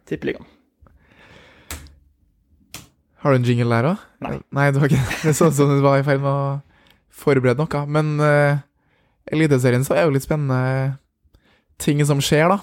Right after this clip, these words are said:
Speaker 1: Mm.
Speaker 2: Hva skal vi si om, eh, eh, Brann Rosenborg, for,
Speaker 1: Vi starter
Speaker 2: for
Speaker 1: der, ja.
Speaker 2: eksempel? Vi kan starte her.
Speaker 1: Vi tar tre, fire, fem minutter om den. Har du spill der?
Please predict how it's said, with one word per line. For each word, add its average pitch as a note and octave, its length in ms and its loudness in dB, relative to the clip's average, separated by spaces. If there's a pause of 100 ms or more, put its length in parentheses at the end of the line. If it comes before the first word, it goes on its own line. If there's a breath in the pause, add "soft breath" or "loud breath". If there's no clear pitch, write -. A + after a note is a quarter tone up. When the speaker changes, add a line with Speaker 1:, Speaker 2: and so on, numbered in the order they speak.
Speaker 1:
Mm. A2 140 -10 (200)
Speaker 2:
Hva D#3 160 -4
skal E3 140 0
vi D3 60 2
si C#3+ 180 2
om, C#3 200 -4
eh, C3+ 280 -4 (1300)
eh, C#3 160 0
Brann C#3 300 0
Rosenborg, C3 400 0
for, C#3+ 40 -2
Speaker 1:
Vi E3 80 2
starter C#3+ 140 -2
Speaker 2:
for F3 80 0
Speaker 1:
der, F3 60 2
ja. F3+ 120 2
Speaker 2:
eksempel? D#3 200 2
Vi D#3 80 0
kan D#3 100 0
starte D3+ 320 0
her. E3+ 80 2
Speaker 1:
Vi - 100 -6
tar C3+ 160 -2
tre, B2+ 200 -8
fire, B2 160 -8
fem A#2+ 140 -10
minutter A#2 180 -10
om A#2 80 -10
den. B2 180 -12 (1300)
Har C3+ 100 0
du B2 80 -2
spill B2+ 200 -8
der? D3+ 140 -4